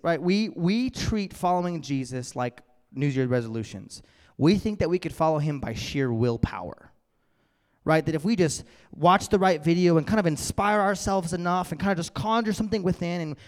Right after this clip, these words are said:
we listen to a good sermon and turn on worship music, you know, and, and, and read a Bible verse or something, that somehow something will stir within us, and then we will will ourselves into being and following Jesus.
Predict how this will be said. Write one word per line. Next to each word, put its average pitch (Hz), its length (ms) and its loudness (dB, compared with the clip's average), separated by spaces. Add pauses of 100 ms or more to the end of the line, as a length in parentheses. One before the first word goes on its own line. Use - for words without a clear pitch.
we 170 100 4
listen 233 300 6
to 214 140 4
a 208 40 4
good 190 180 -2
sermon 196 300 -4
and 160 140 -4
turn 233 180 -4
on 220 160 -2
worship 196 320 -4
music, 185 460 0
you 180 60 -2
know, 175 200 0 (240)
and, 160 140 0
and, 170 160 -2
and 175 180 0
read 247 140 6
a 233 60 8
Bible 208 340 6
verse 190 240 0
or 196 40 0
something, 202 260 -2
that 190 120 -2
somehow 240 460 0
something 240 300 -2
will 196 100 -2
stir - 180 2
within 226 200 4
us, 208 100 -8 (180)
and 202 140 2
then 208 80 8
we 220 120 6
will 190 220 10
will 254 340 8
ourselves 233 540 2
into 202 180 2
being 160 520 2 (260)
and 139 140 -6
following 151 460 -2
Jesus. - 720 -8